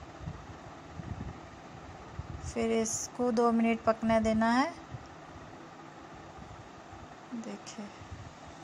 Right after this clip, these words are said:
इतना थिक रखना है,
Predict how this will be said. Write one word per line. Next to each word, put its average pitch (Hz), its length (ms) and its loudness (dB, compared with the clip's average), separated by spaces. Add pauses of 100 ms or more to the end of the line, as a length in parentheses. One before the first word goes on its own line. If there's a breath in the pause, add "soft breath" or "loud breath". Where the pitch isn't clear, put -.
(3750)
इतना 226 320 8
थिक 233 200 4 (160)
रखना 220 360 6
है, 254 180 6